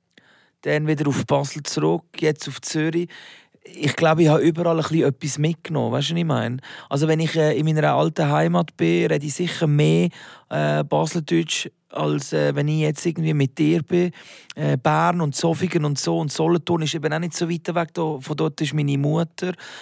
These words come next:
Also von dem her, und Zürich, ja, bin ich jetzt halt einfach irgendwie, äh, wohnhaft und, äh, und, äh, das, ich sag immer, es ist ein bisschen alter, alter Bahnhof, sagt man, oder? Es ist so ein Gemisch aus allem. Und, äh,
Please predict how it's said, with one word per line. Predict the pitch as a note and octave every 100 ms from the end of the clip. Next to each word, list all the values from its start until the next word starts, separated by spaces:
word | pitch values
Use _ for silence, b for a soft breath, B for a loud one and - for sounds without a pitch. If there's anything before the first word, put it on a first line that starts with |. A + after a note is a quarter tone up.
| B
Also | - D3+ C#3+
von | D3
dem | D#3+ D#3+
her, | E3
und | D3+ C3+
Zürich, | - E3 D#3+
ja, | D3+ E3 D3
bin | D3+
ich | D3
jetzt | C#3
halt | D3 C#3+
einfach | D3 -
irgendwie, | D#3 C#3+ D#3 D3 D3 D3 B B B B -
äh, | C3 C3+ C3+ C3+ C#3 C3+ -
wohnhaft | C3 C#3+ F3 E3+ F3+ F3+ -
und, | D3 C#3+
äh, | C#3+ C#3+ C#3+ C#3 B B B
und, | C#3 C#3+ C#3
äh, | C#3+ C#3 C3+
das, | C3+ D3 - - -
ich | E3+ E3
sag | F3+
immer, | F3 F3+
es | E3+
ist | D3+
ein |
bisschen | D3+ E3
alter, | E3+ D#3+ F3+ D#3 b b
alter | E3+ E3+ E3+
Bahnhof, | C#3+ D3+ E3 D#3+ B2+
sagt | - B2+ A2+
man, | B2
oder? | B2 C#3 D3+
Es | C#3+
ist | D3
so | D#3
ein | D3 - -
Gemisch | D#3+ F3 -
aus | D#3+ D3
allem. | D3+ E3+ F#3 F3+ B B B B -
Und, | D#3 D#3+ D#3 D3+
äh, | A2